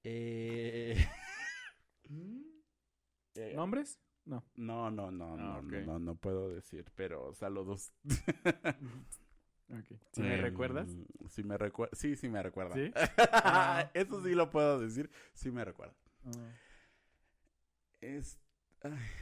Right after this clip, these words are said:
Speaker 1: el segun-, bueno, no el segundo, sino otro, es como, pues, creo que el primer beso que le di a una expareja, bueno, no que me, que no que le di, que
Speaker 2: Que
Speaker 1: me
Speaker 2: nos
Speaker 1: dio
Speaker 2: dio.
Speaker 1: una
Speaker 2: Ah.
Speaker 1: expareja, porque fue así como súper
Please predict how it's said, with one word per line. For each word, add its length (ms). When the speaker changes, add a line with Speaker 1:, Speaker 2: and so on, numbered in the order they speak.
Speaker 1:
el 240
segun-, 440
bueno, 220
no 120
el 80
segundo, 360
sino 280
otro, 440
es 460
como, 640
pues, 320
creo 180
que 80
el 80
primer 400
beso 560
que 200
le 180
di 360
a 280
una 720
expareja, 680
bueno, 300
no 220
que 140
me, 140
que 240
no 140
que 120
le 100
di, 100
que 140
Speaker 2:
Que 60
Speaker 1:
me 120
Speaker 2:
nos 80
Speaker 1:
dio 160
Speaker 2:
dio. 120
Speaker 1:
una 160
Speaker 2:
Ah. 40
Speaker 1:
expareja, 640
porque 260
fue 220
así 200
como 280
súper 600